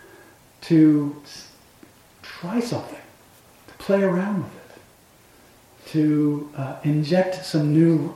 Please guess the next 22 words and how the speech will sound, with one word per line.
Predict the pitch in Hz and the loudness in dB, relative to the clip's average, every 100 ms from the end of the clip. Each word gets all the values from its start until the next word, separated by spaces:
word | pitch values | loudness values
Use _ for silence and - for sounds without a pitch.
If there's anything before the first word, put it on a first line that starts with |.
| - 156 | -12 -8
uh, | 139 135 156 | -8 -4 0
energy | 185 170 139 131 143 | 2 2 0 -6 -6
in | 123 113 | -8 -8
there, | 127 - - - - - _ _ - 139 | -10 -12 -12 -16 -20 -20 _ _ -18 -10
right? | 143 - - - _ _ - - - - - - - - - | -8 -10 -18 -20 _ _ -20 -20 -20 -20 -18 -20 -20 -20 0
So, | 165 156 147 143 143 | 8 8 8 4 0
um, | 135 131 135 131 - - - _ _ _ - - - - | -2 -2 -4 -8 -12 -18 -20 _ _ _ -20 -20 -18 -6
maybe | 185 165 139 | 2 2 2
some, | - 160 151 | 0 0 0
a | 165 | -4
little | 147 156 160 | -2 0 2
more | 120 - | 0 -2
concrete | 151 143 151 135 | -4 -4 -4 -8
example. | - 135 - - | -8 -10 -12 -6
Say | 220 | -2
there's | 240 214 | 2 2
a | 180 | 0
politician | - 170 160 - 156 135 - | -2 -2 -2 -2 -8 -10 -14
that | - | -10
you | 147 | -8
find | 151 143 | -6 -4
particularly | 139 - 185 165 147 123 127 | -4 -6 -6 -4 -4 -4 -6